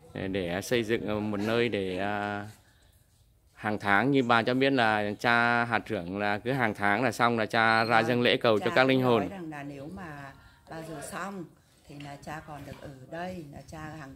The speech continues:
Speaker 2: tháng là coi như là cha xuống để cha làm lễ cầu nguyện cho các linh hồn ở dưới này ạ.
Speaker 1: Vâng.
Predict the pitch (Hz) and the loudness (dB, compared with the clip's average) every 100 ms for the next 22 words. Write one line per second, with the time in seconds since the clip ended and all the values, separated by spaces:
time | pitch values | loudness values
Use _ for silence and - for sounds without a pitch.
0 | 135 131 131 180 196 160 156 156 147 127 | -16 -16 -16 -16 -16 -14 -10 -10 -10 -18
1 | - - - - - 160 156 147 143 190 | -20 -20 -20 -20 -16 -16 -16 -16 -14 -14
2 | 147 147 156 139 139 143 - - 143 - | -14 -12 -12 -12 -12 -14 -14 -14 -14 -12
3 | 165 170 196 185 160 156 - - 135 170 | -10 -10 -10 -12 -8 -8 -8 -10 -12 -10
4 | 196 147 - 95 95 92 85 | -8 -10 -10 -6 -2 -2 -4